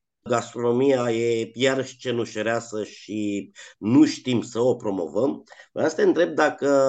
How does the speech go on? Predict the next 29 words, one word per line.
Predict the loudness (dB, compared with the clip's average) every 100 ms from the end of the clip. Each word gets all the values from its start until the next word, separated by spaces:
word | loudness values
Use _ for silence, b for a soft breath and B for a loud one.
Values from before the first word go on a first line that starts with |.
| 2 2 0
m, | -2 -6 -10 _
tu | -4 0 2
ai | 2 0
primit, | -4 -8 -4 -4 -4 -8 -2
uh, | -2 0 -2
nu | -2 -2
știu, | -4 -16 -12
oferte, | -2 0 2 0 -2 -4 -6
colaborări, | -2 0 0 0 2 4 2 -2 -6 -4
uh, | -4 -2
dacă | -4 -2
ai | -2
fost | -2 -2
băgată | -2 0 0 0
în | 0 -2
seamă | 0 0 2 0
până | -4 -6
la | -6 -4
urmă | -4 -4 -8 -8
de, | -2 0 0 B B
nu | 0
știu, | 0 -2 -4
Institutul | -4 -4 -8 -6 -4
Cultural | -2 -2 0 2 4
Român | 4 4 6 6
la | 4 2 0
Londra, | 2 4 2 -2 -8 -6
de | -2 0 0
ambasadă, | 0 0 -2 -6 -6 -8 -6 -8